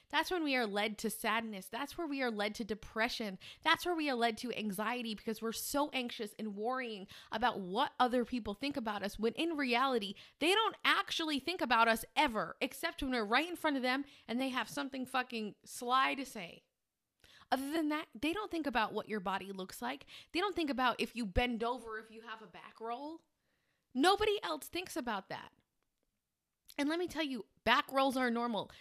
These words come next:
Stomachs are normal. Legs are normal. If your legs touch, welcome to the ninety-nine fucking percent of the society. We make it out to believe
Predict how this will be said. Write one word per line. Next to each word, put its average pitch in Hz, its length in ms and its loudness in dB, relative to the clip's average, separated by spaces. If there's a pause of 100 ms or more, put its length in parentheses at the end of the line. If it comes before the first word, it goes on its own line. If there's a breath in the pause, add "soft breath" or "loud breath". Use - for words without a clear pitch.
(120)
Stomachs 294 640 0
are 247 140 2
normal. 233 420 -2 (520 loud breath)
Legs 240 580 2 (140)
are 269 180 4
normal. 240 480 0
If 269 160 -4
your 302 220 -2
legs 285 280 0
touch, 294 440 0
welcome 240 600 0
to 254 120 -2
the 214 140 2
ninety-nine 247 760 0
fucking 240 460 0
percent 233 500 -4
of 214 380 0
the 233 320 -4
society. 233 720 -4 (1300 loud breath)
We 370 440 4 (180)
make 277 360 -4
it 254 200 -6
out 214 260 -6
to 247 120 -6
believe 202 600 -2